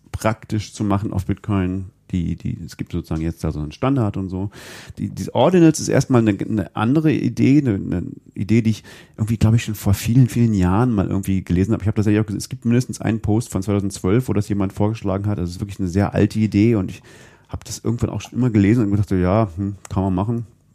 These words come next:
Weiß jetzt nicht, warum man das machen sollte, aber kann man machen. Und, und die Idee ist einfach, dass du jeden Satoshi, die, jedem Satoshi eine Nummer gibst.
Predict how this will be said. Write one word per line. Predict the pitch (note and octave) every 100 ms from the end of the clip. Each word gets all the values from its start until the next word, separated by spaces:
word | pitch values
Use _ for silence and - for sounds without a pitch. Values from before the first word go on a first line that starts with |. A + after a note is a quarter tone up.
| _ -
Weiß | G2 G2+
jetzt | F#2+
nicht, | G2 F#2+
warum | F2+ A2+
man | C3+
das | A#2
machen | A2+ A2+
sollte, | G#2 G#2+ A2+ G2+
aber | F2 F2+ F#2+ - - - -
kann | G#2
man | B2
machen. | B2 C3+ C3 - - -
Und, | - G2+ G2+
und | - G2
die |
Idee | G#2+ A#2+
ist | B2+
einfach, | A2 G#2+
dass | A2+ -
du | A#2
jeden | G#2 B2 C3+ B2+
Satoshi, | - A#2 A2+ A#2+ A#2 A2+ - _ _ _ _ -
die, | A2
jedem | A2 A#2+ C3+
Satoshi | G#2 G#2+ A#2
eine | G#2
Nummer | A2+ A#2
gibst. | F2 E2+ -